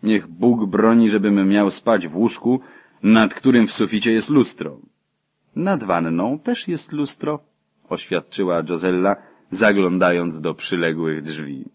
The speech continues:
Nie wiem, czy byłby to zenit, czy nadir dekadencji, zauważyłem,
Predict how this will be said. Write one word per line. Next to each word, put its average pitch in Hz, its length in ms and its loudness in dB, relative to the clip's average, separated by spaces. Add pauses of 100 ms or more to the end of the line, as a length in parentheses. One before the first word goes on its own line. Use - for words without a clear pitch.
(1160)
Nie 107 100 2
wiem, 104 280 4
czy 90 380 0
byłby 92 440 2
to 90 220 0
zenit, 107 640 2
czy 113 200 0
nadir 101 680 2
dekadencji, 85 840 -6
zauważyłem, 82 600 -4